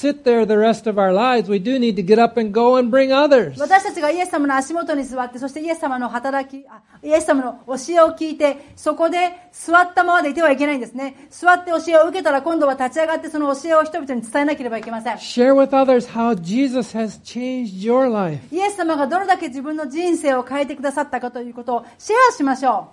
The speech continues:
Speaker 2: う。
Speaker 1: You don't have to answer all their questions if you don't know the answers.
Speaker 2: 周りの人はいろんな質問があるかもしれませんけれども、その質問に対する答えを全部私たち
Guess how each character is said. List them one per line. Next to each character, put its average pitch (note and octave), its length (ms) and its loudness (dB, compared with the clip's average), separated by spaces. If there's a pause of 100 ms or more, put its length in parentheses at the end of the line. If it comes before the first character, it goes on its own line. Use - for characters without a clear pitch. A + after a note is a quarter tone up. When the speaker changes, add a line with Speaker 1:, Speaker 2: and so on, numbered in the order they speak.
Speaker 2:
う。 F#3+ 40 -10
Speaker 1:
You B3 120 -2
don't D4 140 0
have A#3 280 -4
to A3 180 -4
answer G3+ 440 -4
all G3 260 2
their G3+ 200 -2
questions G#3 440 -6
if G#3 180 -4
you A3 80 -2
don't A#3 260 -2
know C4 220 2
the C4 80 -2
answers. C4+ 840 -2
Speaker 2:
周 D#4+ 220 4
り F#4 80 -2
の F4+ 80 -4
人 F4 220 -8
は D4 160 2
い C#4+ 60 -4
ろ E4+ 140 2
ん F#4 60 -6
な F4+ 100 0
質 F4+ 160 -10
問 F4+ 200 0
が E4+ 100 0
あ F4+ 40 2
る F4+ 100 -4
か D#4+ 80 -4
も C4+ 100 -6
し C4 80 -16
れ C#4 80 -6
ま C#4 120 -2
せ D4+ 140 -2
ん C#4 60 -2
け C#4 60 -4
れ B3 80 -2
ど B3 100 -2
も、 C#4 140 0
そ C#4 100 -6
の D#4 140 -2
質 - 180 -16
問 F4+ 220 0
に F4 80 -8
対 F4 180 2
す E4+ 100 -10
る D#4+ 80 -8
答 C4 220 -4
え C#4+ 60 -2
を B3+ 120 -2
全 F4+ 340 4
部 D4 40 -4
私 C#4 160 -4
た B3+ 80 -8
ち B3 180 -10